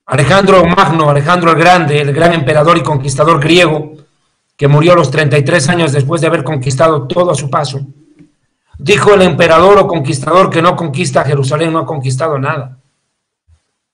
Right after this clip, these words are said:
Su nombre aparece ochocientas veces en la Escritura, por lo menos. Seiscientas veces en el Antiguo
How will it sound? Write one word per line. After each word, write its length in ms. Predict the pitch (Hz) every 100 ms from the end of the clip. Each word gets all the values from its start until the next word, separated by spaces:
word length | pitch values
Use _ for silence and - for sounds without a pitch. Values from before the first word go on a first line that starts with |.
| _ _ _ - _ _ _ _ _
Su 180 | - 170
nombre 360 | 190 214 214 196
aparece 480 | 170 160 151 196 196
ochocientas 800 | 180 170 147 175 208 214 185 143
veces 300 | 190 185 160
en 100 | 151
la 60 |
Escritura, 600 | 143 - 143 180 202 151
por 140 | 131 156
lo 120 | 156
menos. 480 | 180 180 131 - - _ _ _ _ _ _ _
Seiscientas 760 | _ - 165 135 196 214 185 143
veces 300 | 196 185 160
en 100 | 160
el 80 | 147
Antiguo 680 | 147 185 196 196 196 -